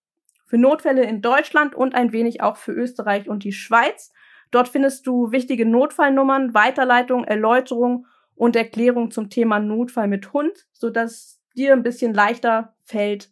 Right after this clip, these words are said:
ähm, die richtigen Notfallkontakte für die, oder für solche Notfälle entsprechend schon mal vorab in dein Handy abzuspeichern.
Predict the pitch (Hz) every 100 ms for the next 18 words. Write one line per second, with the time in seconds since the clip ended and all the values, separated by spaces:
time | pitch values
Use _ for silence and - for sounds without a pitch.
0 | - 202 196 196 202 - - 208 208 202
1 | 220 208 202 202 - 202 202 202 196 196
2 | - 202 - 233 240 233 208 220 _ _
3 | _ _ - - 254 269 226 226 220 202
4 | 196 196 202 190 196 202 202 - 175 196
5 | 196 - 202 196 - - 269 262 - -
6 | 233 226 214 202 220 240 226 226 208 -
7 | - 196 - - - 196 202